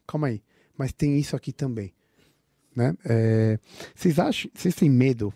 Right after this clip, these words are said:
que, por exemplo, que uma libertinagem que tem pra, que pode haver com a liberação do uso medicinal, medicinal da cannabis e as consequências que isso podem ter, é, pra sociedade? Existe esse tipo de preocupação quando a gente tá falando disso? Primeiro,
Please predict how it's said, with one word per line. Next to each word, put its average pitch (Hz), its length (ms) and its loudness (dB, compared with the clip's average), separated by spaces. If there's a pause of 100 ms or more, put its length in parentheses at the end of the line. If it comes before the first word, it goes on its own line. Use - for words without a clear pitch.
que, - 120 -20
por 120 140 0
exemplo, 117 240 0
que - 100 -8
uma 120 200 0
libertinagem 117 1200 0
que - 120 -16
tem 120 260 0
pra, 110 400 -6 (240)
que - 100 -12
pode 123 320 -2
haver 117 420 0
com 120 200 -2
a 120 40 2
liberação 120 600 -2 (600)
do 120 240 0
uso 123 280 4
medicinal, 120 600 0 (240)
medicinal 120 380 2
da 120 100 0
cannabis 123 720 -2
e - 40 -2
as 113 60 -4
consequências 139 640 -2
que - 100 -18
isso - 140 -14
podem 123 300 -2
ter, 135 240 0 (460)
é, 113 440 4
pra 143 180 0
sociedade? 127 480 -2
Existe 127 280 2
esse - 100 -2
tipo - 160 0
de 113 80 0
preocupação - 560 0
quando 110 160 0
a - 20 0
gente - 80 -4
tá 127 60 -2
falando 117 220 2
disso? 113 260 0 (320)
Primeiro, 139 480 2